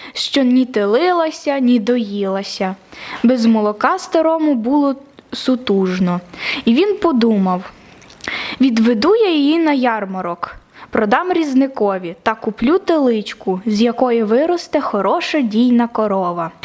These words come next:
Дід нагодував худобину і повів лісовою стежкою.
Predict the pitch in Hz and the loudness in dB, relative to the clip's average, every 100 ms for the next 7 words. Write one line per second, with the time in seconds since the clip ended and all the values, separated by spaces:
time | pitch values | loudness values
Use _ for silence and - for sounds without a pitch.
0 | 185 240 214 339 370 330 277 240 220 220 | -2 0 2 0 2 2 2 2 2 0
1 | 208 196 202 185 233 330 311 302 294 - | -2 -4 -4 -2 0 0 0 0 -2 -4
2 | 247 214 190 269 320 330 - - 226 220 | -2 -2 0 2 0 -4 -12 -4 -2 0
3 | - 190 208 254 233 - 214 185 - - | 0 0 2 2 -2 -2 -4 -4 -8 -6
4 | 208 233 | -4 -4